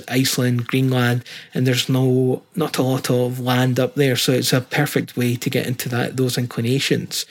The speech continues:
So we've got the geog-, geography for that. But I think what's also opening it up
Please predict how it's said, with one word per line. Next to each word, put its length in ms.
So 140
we've 180
got 200
the 100
geog-, 680
geography 560
for 240
that. 300
But 120
I 60
think 380
what's 200
also 380
opening 380
it 240
up 260